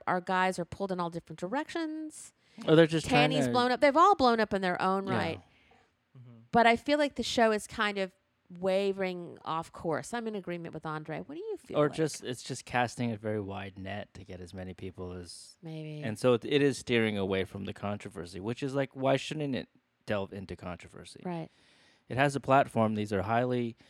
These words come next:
Speaker 2: respected men, and people like us wanna see what and know what they say, right?
Speaker 1: Yeah.
Speaker 2: On, on all social issues. So,
Speaker 3: Yeah.
Speaker 2: you know,
Speaker 3: And
Speaker 2: wh-
Speaker 3: you can also have a feel-good T V show while also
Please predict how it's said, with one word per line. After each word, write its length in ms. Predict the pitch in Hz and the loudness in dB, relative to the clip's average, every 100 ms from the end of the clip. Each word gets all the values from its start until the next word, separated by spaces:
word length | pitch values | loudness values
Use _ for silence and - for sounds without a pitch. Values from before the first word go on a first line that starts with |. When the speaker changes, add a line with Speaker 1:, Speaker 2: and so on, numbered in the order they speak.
| _ _ _ _ - | _ _ _ _ -12
Speaker 2:
respected 580 | 110 - 113 - 107 107 | -8 -4 -4 -4 -8 -2
men, 400 | 104 98 113 - | -2 -2 -6 -6
and 320 | 113 104 101 - _ - | -4 -4 -6 -12 _ -10
people 560 | 127 131 135 139 139 92 | -8 -2 0 0 -2 -2
like 220 | 131 131 | -2 0
us 180 | 131 - | -4 0
wanna 360 | 120 131 135 | 2 2 2
see 240 | 123 139 139 | -4 -4 -2
what 220 | 123 - | -2 -4
and 340 | 87 117 117 | -6 -2 2
know 180 | 120 131 | 6 6
what 220 | 123 123 | 4 0
they 120 | 120 | -2
say, 320 | 117 - 185 117 | -4 -4 -2 -2
right? 400 | 90 87 123 160 | -6 -6 -8 -10
Speaker 1:
Yeah. 280 | - 170 147 - | -10 -8 -8 0
Speaker 2:
On, 200 | 135 135 | 0 2
on 280 | 143 147 | 2 4
all 240 | 139 151 220 | 4 6 4
social 440 | - 151 - 92 | 2 -2 -2 -4
issues. 640 | 98 - 95 76 58 - - _ _ _ _ _ _ _ _ - | -4 -6 -8 -10 -10 -16 -20 _ _ _ _ _ _ _ _ -6
So, 440 | - 135 131 120 | 4 8 8 6
Speaker 3:
Yeah. 140 | 123 120 _ _ _ _ _ _ _ _ _ | 0 -10 _ _ _ _ _ _ _ _ _
Speaker 2:
you 120 | - 104 | -6 -2
know, 280 | 104 104 | 0 0
Speaker 3:
And 100 | - | 0
Speaker 2:
wh- 180 | 131 135 | 0 -2
Speaker 3:
you 60 | 269 | -4
can 180 | 320 269 | -10 -10
also 280 | 262 - | -8 -10
have 180 | 247 233 | -8 -6
a 80 | 202 | -6
feel-good 560 | - - 151 165 156 143 | -10 -10 -8 -6 -8 -10
T 160 | 139 | -14
V 140 | 131 147 | -12 -12
show 180 | 131 | -10
while 140 | 120 123 | -4 -4
also 360 | 120 131 - | -4 -12 -14